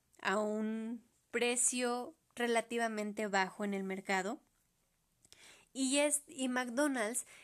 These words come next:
es precisamente la empresa que sentó las bases del negocio actual de comida rápida. ¿Cuáles son las características que ofrece McDonald's? Primero,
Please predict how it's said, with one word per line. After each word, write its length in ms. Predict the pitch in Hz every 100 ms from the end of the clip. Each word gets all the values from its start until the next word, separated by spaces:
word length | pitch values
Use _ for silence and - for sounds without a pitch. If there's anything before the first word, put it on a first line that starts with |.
| -
es 300 | 226 262 254
precisamente 760 | - 240 240 254 269 247 233 233
la 120 | 220
empresa 520 | 202 202 220 226 254
que 160 | 269 240
sentó 400 | 208 190 185 202
las 320 | 214 220 208
bases 560 | 196 190 - 254 - - _ _ _ _ _ _ _ _ -
del 300 | 202 214 214
negocio 540 | 208 196 214 208 226
actual 320 | 214 - 202
de 140 | 208 202
comida 380 | 190 202 196 214
rápida. 480 | 285 349 240 - _ _ _ _ _ - - _ -
¿Cuáles 320 | 285 302 311
son 180 | 294 285
las 160 | 294
características 920 | - 233 220 214 214 226 233 - 233 -
que 80 |
ofrece 420 | 196 - 208 208 214
McDonald's? 680 | 190 175 160 156 - - -
Primero, 540 | 208 233 254 294 370